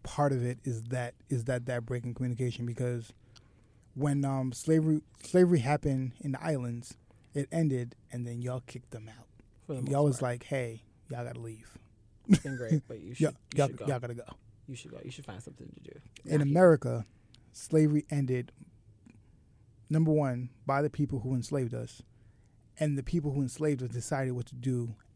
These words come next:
Speaker 1: after.
Speaker 2: Mm-hmm.
Speaker 1: <laughs> They also were in charge of what happened to do. It wasn't like they left and left us the land,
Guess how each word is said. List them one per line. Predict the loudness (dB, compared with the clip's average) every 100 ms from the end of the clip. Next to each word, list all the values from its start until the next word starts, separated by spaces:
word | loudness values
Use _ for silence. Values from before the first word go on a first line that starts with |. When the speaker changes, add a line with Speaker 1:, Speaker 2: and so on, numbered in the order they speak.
| -8
Speaker 1:
after. | -8 -8 -16 -20 -20 4
Speaker 2:
Mm-hmm. | 6 10 8 8 4 4 2 -2 -2
Speaker 1:
<laughs> | -6 _ -20 _ -16 0
They | 2
also | 4 2 2 0
were | 0
in | -2
charge | 0 -2 -2
of |
what | -4 -4
happened | -4 -6
to | -6
do. | -6 -4 2
It |
wasn't | 2 2
like | -2 -2
they | -4
left | -4 -6 -8 -8
and | -6
left | -6 -4
us | -6
the | -4 -6
land, | -4 -6 -10